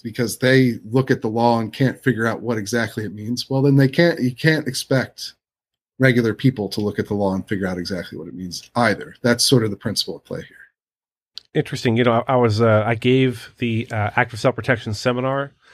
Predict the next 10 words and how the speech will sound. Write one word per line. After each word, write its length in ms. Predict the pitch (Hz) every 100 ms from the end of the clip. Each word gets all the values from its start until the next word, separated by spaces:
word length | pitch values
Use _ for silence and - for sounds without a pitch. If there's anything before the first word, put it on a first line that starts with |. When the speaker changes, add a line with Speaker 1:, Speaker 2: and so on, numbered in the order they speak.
| - _ _ _ _
Speaker 2:
last 380 | 117 127 127 -
week, 440 | 120 135 - - _ _ _
and 640 | 127 117 113 113 113 110 120
one 260 | 123 151
of 60 | 180
the 60 |
things 240 | - 160 127
I, 120 | 127
I 160 | 123 120
mentioned, 580 | 123 123 135 110 98